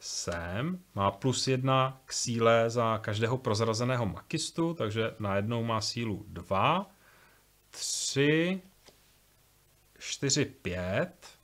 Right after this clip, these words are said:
Jinými slovy, už jsem tohle splnil a velitele špionáže jsem ještě nezabil, protože potřebuju ještě aspoň jedna. Tak tady zahrajeme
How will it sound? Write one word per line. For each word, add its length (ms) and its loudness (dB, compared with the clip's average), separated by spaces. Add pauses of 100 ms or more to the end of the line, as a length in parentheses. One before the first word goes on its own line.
(160)
Jinými 600 2
slovy, 1040 -4 (600)
už 80 -6
jsem 200 2
tohle 260 2
splnil 640 2
a 80 -2
velitele 560 2
špionáže 640 -2
jsem 200 -4
ještě 240 -4
nezabil, 600 0
protože 200 -8
potřebuju 640 -6
ještě 460 -4 (560)
aspoň 460 -4
jedna. 540 0
Tak 160 -8
tady 260 0
zahrajeme 760 2